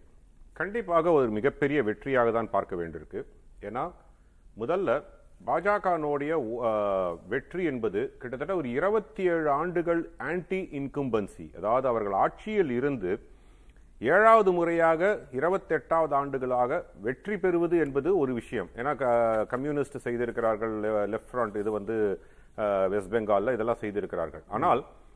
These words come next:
இந்த மாதிரி ஒரு தொண்ணூறு சதவீத சீட்டு, நூத்தி ஐம்பத்தி ஆறு இப்போதைய கடைசி கவுண்ட் படி பார்த்தீங்கன்னா, ஆ, வெ-, வெற்றி பெறுவது என்பது இது வந்து ஒரு, ஆ, எ-, எ-, நெ-, எ-, முன்னாடி எங்கேயும் நினை-, நடக்காத ஒன்று.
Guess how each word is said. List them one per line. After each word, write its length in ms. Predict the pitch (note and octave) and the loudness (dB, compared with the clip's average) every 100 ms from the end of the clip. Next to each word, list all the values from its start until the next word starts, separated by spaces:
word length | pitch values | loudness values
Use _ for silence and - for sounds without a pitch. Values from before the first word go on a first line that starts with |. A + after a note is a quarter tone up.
| - | -16
இந்த 180 | - C3 | -4 0
மாதிரி 240 | F#3 B3+ B3 | 4 4 6
ஒரு 220 | F#3 C#3+ | 4 4
தொண்ணூறு 440 | F#3 A#3 C#4+ C4+ | 2 2 0 0
சதவீத 500 | - G#3 F#3+ F#3 D#3+ | 2 2 4 4 4
சீட்டு, 520 | C#3+ E3+ C#3 G#2 - - - B2 | 0 -2 -4 -6 -8 -12 -18 -10
நூத்தி 200 | E3+ F3 | -6 -2
ஐம்பத்தி 600 | D3 D3 D3 D3+ - B2 | -2 -2 -2 -2 0 2
ஆறு 320 | A#2+ C#3+ C#3+ | 4 4 2
இப்போதைய 260 | A#2+ B2 A2+ | -4 -4 -2
கடைசி 560 | A2 A#2 - B2+ A#2+ G#2 | -2 -4 -4 -6 -6 -4
கவுண்ட் 200 | A2+ G#2+ G#2 | -6 -6 -6
படி 140 | A2 | -6
பார்த்தீங்கன்னா, 420 | G#2+ G2+ G2 G#2 | -4 -6 -6 -8
ஆ, 600 | C#3 C3 A2 G2 F#2 E2+ - - - - - | -6 -4 -2 -2 -4 -6 -10 -20 -20 -12 -2
வெ-, 440 | G2+ F#2+ G#2 G#2+ | 0 0 -4 -6
வெற்றி 280 | A2+ - D#3+ | -6 -4 -6
பெறுவது 340 | C3 A#2+ A2+ | -2 -2 0
என்பது 460 | G#2 G2 G#2+ A3 - - - | -2 -2 -2 -4 -6 -20 -16
இது 240 | - F#3+ B3+ | -6 -2 2
வந்து 200 | G#3 A3 | 4 6
ஒரு, 160 | F#3+ D3 B2 A2+ G#2 G2 F#2 F2 A2 | 6 6 6 4 4 2 2 -2 -6
ஆ, 120 | A2 | -4
எ-, 260 | A2 B2+ D3 | -2 -2 -2
எ-, 240 | C3 A#2+ | -2 -2
நெ-, 220 | A#2+ C3+ | -2 -4
எ-, 360 | C3 B2+ B2+ B2+ D#3 | -4 -4 -6 -8 -8
முன்னாடி 240 | D3+ F3 | 0 2
எங்கேயும் 300 | D3+ C#3+ D#3 | 2 -2 -2
நினை-, 240 | A#2+ C3+ A2 | -2 -4 -4
நடக்காத 520 | A2+ A2+ B2+ C3 A2+ | -4 -4 0 2 2
ஒன்று. 280 | F2 E2+ | 0 -8